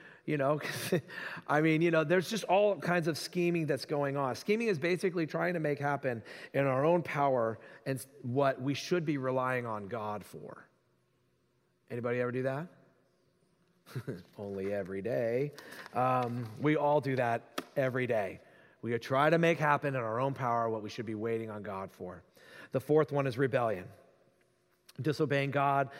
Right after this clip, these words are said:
disobeying parents. E-, Esau had this very dismissive attitude about the birthright. That's why when he sold it to Jacob, it was for a bowl of soup, like bean stew. Are you kidding? You know, his, his birthright as the oldest child, it's not, and it's bigger than just the,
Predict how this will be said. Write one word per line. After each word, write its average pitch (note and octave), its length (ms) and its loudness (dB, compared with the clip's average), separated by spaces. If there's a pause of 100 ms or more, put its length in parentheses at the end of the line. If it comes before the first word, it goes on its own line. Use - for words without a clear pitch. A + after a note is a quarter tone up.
(160)
disobeying C#3+ 480 0
parents. C#3 480 0
E-, D3 240 -2
Esau E3 360 0
had C3+ 140 0
this A#2+ 100 -6
very C3+ 240 0
dismissive B2+ 600 -6
attitude B2 480 -6
about A#2+ 200 -6
the G#2 60 -12
birthright. A#2+ 480 -4
That's A#2 140 -10
why B2 240 -2 (300)
when C3 140 -2
he B2 60 -2
sold C3 380 0
it C#3 80 -2
to C#3 60 -6
Jacob, C3 420 -2
it B2 40 -4
was A2 160 -8
for A2+ 160 -8
a G#2 40 -6
bowl G#2+ 320 -2
of F2+ 80 -8
soup, D#3+ 460 -6 (540)
like F#2 280 -8
bean C#3 360 -2
stew. B2+ 560 -4
Are F3 60 -8
you G2 140 -8
kidding? D3 380 -6 (760)
You A#2+ 100 -4
know, B2+ 140 0
his, B2 180 -2
his A#2 180 -4
birthright C3+ 480 -2
as A2+ 120 -2
the A2 100 -8
oldest B2+ 360 -4
child, C3 440 -2
it's A#2 220 -10
not, D3+ 180 -2
and D3+ 120 -2
it's C3 100 -6
bigger F3 260 0
than D3+ 120 -4
just B2+ 260 -6
the, A2+ 180 -4